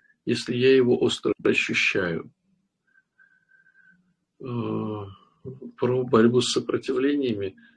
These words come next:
э, тоже поговорим о целеполагании.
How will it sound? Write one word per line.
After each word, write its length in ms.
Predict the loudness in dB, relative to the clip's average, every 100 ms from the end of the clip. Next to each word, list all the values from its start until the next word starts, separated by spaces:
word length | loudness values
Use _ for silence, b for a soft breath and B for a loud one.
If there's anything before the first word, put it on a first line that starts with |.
| b _ -8
э, 300 | -6 -6 -8 -2
тоже 220 | 0 0
поговорим 680 | -4 -6 -2 0 0 -2 -4
о 60 | -10
целеполагании. 1000 | -12 -12 -4 -2 -2 -4 -8 -10 -16